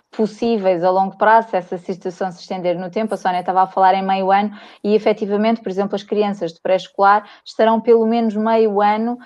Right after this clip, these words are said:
eh, e aquelas que são filhas únicas, efetivamente, eh, que é o caso, por exemplo, do meu, efetivamente, eh, sozinhas, o seu não tanto, tem os irmãos, embora bastante, eh, mais velhos, mas o impacto que esta, esta falta de, de contacto físico terá,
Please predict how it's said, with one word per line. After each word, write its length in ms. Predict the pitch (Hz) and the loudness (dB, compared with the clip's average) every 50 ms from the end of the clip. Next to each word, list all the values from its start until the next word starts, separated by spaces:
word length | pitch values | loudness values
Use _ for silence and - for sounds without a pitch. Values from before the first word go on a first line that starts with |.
| - _ _ - | -20 _ _ -8
eh, 260 | - 180 185 185 185 - | -2 0 0 0 0 0
e 160 | 185 170 185 | -2 -2 -2
aquelas 380 | 185 185 220 202 185 175 175 175 | -2 2 2 2 2 2 0 -6
que 80 | - - | -8 -10
são 140 | - 185 | -8 -8
filhas 320 | 190 - 190 185 190 185 185 | -6 -6 -6 -4 -4 -4 -4
únicas, 500 | 202 202 185 170 170 - 151 151 - - - | -4 -4 -6 -6 -6 -8 -8 -8 -10 -12 -10
efetivamente, 800 | 180 180 175 180 180 175 185 170 190 190 190 185 165 160 - _ - - | -10 -6 -4 -4 -4 -4 -4 -6 -6 -6 -6 -6 -6 -8 -10 _ -14 -10
eh, 260 | - - 170 165 160 160 | -6 -4 -2 -2 -2 -2
que 100 | - 175 | -2 -2
é 40 | |
o 60 | 165 165 | -2 0
caso, 240 | - 175 175 170 | 0 0 -2 -2
por 80 | - 175 | -4 -8
exemplo, 240 | 170 190 185 180 175 | -6 -6 -6 -6 -4
do 100 | 190 196 | -4 -2
meu, 220 | 196 185 180 165 | 0 2 2 2
efetivamente, 760 | 170 165 - 175 170 170 170 175 175 180 180 175 175 170 _ - 170 165 165 160 160 - - _ - | 2 2 2 0 -2 -2 -4 -6 -6 -4 -2 -4 -4 -6 _ -4 -4 -2 -2 -4 -6 -8 -16 _ -4
eh, 140 | 165 170 170 | -2 -2 -2
sozinhas, 680 | 165 - 196 190 185 202 262 285 285 277 262 226 180 | 0 2 2 2 2 2 0 0 2 2 0 0 0
o 80 | 165 165 | -2 -4
seu 320 | - - 202 185 175 170 - _ _ - | -2 0 2 2 2 0 -2 _ _ -6
não 180 | - 185 185 180 | -2 -2 0 2
tanto, 340 | - 208 196 180 175 - _ | 2 0 0 0 -2 -10 _
tem 220 | - - 175 175 | -8 -6 -4 -4
os 120 | 185 170 190 | -4 -2 -2
irmãos, 480 | 185 180 185 185 185 180 170 170 - | -2 0 2 2 2 2 0 -4 -6
embora 520 | 170 175 170 170 170 170 165 170 165 156 - | -4 -4 0 2 2 2 4 4 2 2 0
bastante, 540 | - 180 175 - - 180 170 170 - - - - - - | -4 -6 -6 -4 -4 -4 -4 -6 -8 -8 -8 -6 -4 -4
eh, 300 | 175 170 170 165 160 - | -2 0 0 0 -2 -2
mais 280 | - 190 185 185 185 180 | 2 2 4 4 4 2
velhos, 360 | 185 196 202 214 208 208 - _ - - - - _ - | 4 4 4 4 2 0 -6 _ -20 -20 -20 -18 _ -2
mas 320 | 202 208 214 220 220 202 | 2 2 4 4 4 4
o 40 | 226 | 2
impacto 500 | 233 226 226 - 220 226 233 - - - _ | 2 2 4 4 2 2 2 0 -8 -14 _
que 120 | - 233 233 226 226 | -2 2 4 4 4
esta, 280 | 220 - - - 226 220 214 - | 4 2 -2 0 0 2 2 2
esta 300 | - 214 208 208 - 208 | 0 -2 -2 -2 -6 -6
falta 400 | 202 - 220 208 208 - 180 175 | 0 0 0 0 0 0 -2 -4
de, 300 | 170 165 180 185 180 175 | -2 -2 -2 -2 -2 -2
de 180 | 170 180 180 175 | -2 -6 -8 -6
contacto 500 | - 196 190 190 - 180 175 175 - - | -4 -4 -2 0 0 0 0 0 -4 -8
físico 380 | - 214 214 202 208 226 214 _ | -4 -4 -4 -2 -4 -6 -6 _
terá, 380 | - 226 220 208 190 165 151 | 0 2 4 4 4 2 0